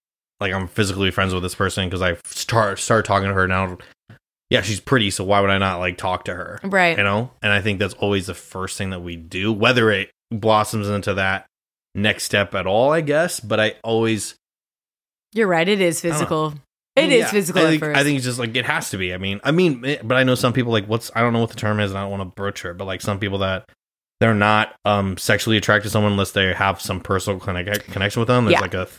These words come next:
Speaker 1: it's some, it's called something.
Speaker 2: Yeah.
Speaker 1: Um, which I don't wanna butcher it, so I'm not gonna make it up,
Speaker 2: I don't
Speaker 1: but
Speaker 2: know the name, but you believe in love and first sight.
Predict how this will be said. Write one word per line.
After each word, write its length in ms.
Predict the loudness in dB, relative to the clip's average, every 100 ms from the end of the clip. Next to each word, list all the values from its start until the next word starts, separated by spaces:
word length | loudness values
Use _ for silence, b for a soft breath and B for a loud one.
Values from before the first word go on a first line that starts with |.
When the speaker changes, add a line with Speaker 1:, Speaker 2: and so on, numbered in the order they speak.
| -10
Speaker 1:
it's 200 | -10 -8
some, 220 | -4 -4 -4
it's 120 | -10
called 360 | 0 2 2 -2
something. 480 | -4 0 0 0 2
Speaker 2:
Yeah. 200 | 0 0 -6 _ _
Speaker 1:
Um, 320 | 0 0 0 -6 _ -18
which 200 | -16 -12 -8
I 60 |
don't 80 | -2
wanna 140 | -2
butcher 340 | -2 -4 -2 -4
it, 80 | -2
so 100 | -4
I'm 40 |
not 140 | -4 -4
gonna 120 | -4
make 180 | -4 -2
it 80 | 0
up, 80 |
Speaker 2:
I 80 | 2
don't 100 | 2
Speaker 1:
but 100 | 2
Speaker 2:
know 40 | 2
the 60 |
name, 280 | 0 -2 -2
but 220 | -2 -4 -6 -16 _ _ _ _ -20 -12 -8 -4 -4 -4 -6 -4 -2 -2 -2 -2 -4 -2 -2 0 0 0 -2 -2 -2 -2 -4 -4 -4 -4 -4 -4 -4 -6 -6 -8 -10 -10 -16 -20 -20 _ -16
you 440 | -12 -4 -2 -2
believe 320 | -2 -4 -4 -4
in 120 | -4
love 160 | -4
and 120 | -6 -10
first 240 | -12 -10
sight. 260 | -8 -10